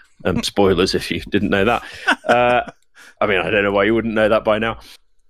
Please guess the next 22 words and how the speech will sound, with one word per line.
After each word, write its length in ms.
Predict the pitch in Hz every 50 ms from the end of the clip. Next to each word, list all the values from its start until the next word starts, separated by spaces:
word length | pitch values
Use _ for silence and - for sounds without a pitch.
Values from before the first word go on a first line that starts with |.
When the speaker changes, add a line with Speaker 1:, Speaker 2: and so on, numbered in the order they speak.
| _ -
Speaker 1:
um, 280 | 127 123 120 120 113 101
because 220 | 113 - - -
it 20 |
was 100 | 104 107 -
sort 120 | - 139 -
of 60 | 123
into 140 | 113 - -
the 100 | - -
Who 220 | - 117 107 101
Dark 400 | 98 110 104 104 104 - - -
Ages. 240 | 90 - - - - -
Speaker 2:
Yeah, 60 | 156 135
shot 460 | - - - - - 143 143 156 139
Speaker 1:
So 60 | 107
Speaker 2:
by 160 | 120 135 139 139
a, 220 | 135 123 117 113 110
Speaker 1:
really 120 | 104 92 90
Speaker 2:
shot 300 | - - - 170 175 -
by 120 | 170 175
a 100 | 175 156
gang. 720 | 131 120 123 139 139 135 120 110 104 104 98 92 101 98 - _ _ _ _ _ _ _ _ _ _ _ _ - - -
Speaker 1:
Absolutely. 760 | 110 120 104 - - 95 95 104 113 120 - - - -